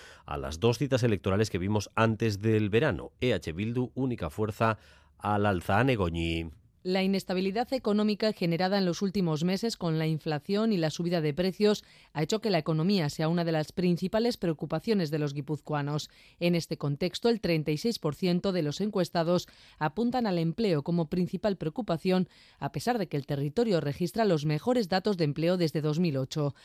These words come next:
Speaker 2: A la economía y el empleo le siguen la vivienda y la situación de Osakidetza como principales preocupaciones y asuntos a mejorar. Irune Berasaluce, portavoz de la Diputación.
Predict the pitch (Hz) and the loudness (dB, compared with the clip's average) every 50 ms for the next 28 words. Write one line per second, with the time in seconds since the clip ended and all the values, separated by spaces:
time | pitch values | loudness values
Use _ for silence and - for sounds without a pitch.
0 | - - - _ - 151 147 143 143 - 156 147 147 156 165 156 135 139 185 233 | -20 -20 -12 _ -2 -2 0 -2 -2 -2 0 0 0 0 0 0 0 0 0 0
1 | 226 202 170 156 - 196 202 208 196 160 147 143 - 170 165 202 208 208 - _ | 0 0 -2 0 0 0 0 2 2 0 0 -2 -4 -2 0 2 2 2 0 _
2 | - - _ _ 156 151 143 139 139 147 151 170 214 240 240 247 254 240 185 156 | -20 -20 _ _ -2 0 0 0 0 -2 -2 0 0 0 0 0 -2 0 0 -2
3 | 143 - 165 147 160 151 - 208 175 156 139 139 135 - 233 240 - 208 175 165 | -2 -2 -4 -4 -4 -2 0 0 0 2 0 0 -2 -2 -4 -4 -4 -4 -2 -2
4 | 175 175 - 190 180 175 - - - - - - _ 190 170 170 160 - - 156 | -2 0 2 0 0 0 0 -10 -20 -20 -20 -4 _ 0 0 0 0 0 -2 -2
5 | 151 143 - 170 - 226 220 190 147 - - - 147 156 - 262 220 - 156 147 | -2 -2 -2 -2 0 0 0 2 0 -2 -2 -4 -4 -2 -2 -4 -2 -2 -2 -2
6 | - 190 180 185 185 190 - - _ 196 180 180 175 180 - 254 240 208 180 - | -2 0 0 2 2 2 0 -2 _ 0 0 2 0 0 0 -2 0 0 0 0
7 | 175 151 147 139 - - 143 143 139 139 135 - - - _ _ _ 196 190 208 | 0 0 0 0 -2 -2 -2 0 -2 -2 -2 -6 -14 -20 _ _ _ -2 0 0
8 | 233 214 170 135 135 156 214 240 - - 185 180 180 - - 185 180 - _ 165 | 2 2 2 0 0 -2 -2 -4 -2 -2 0 0 -2 0 -2 -2 -2 -2 _ -2
9 | 151 147 - 156 170 220 233 240 240 233 214 214 196 - 185 175 180 160 - - | -2 -2 -2 -4 -4 -4 -4 -4 -4 -2 -2 -4 -4 -4 -4 -2 -2 -2 0 0
10 | 151 139 | -2 0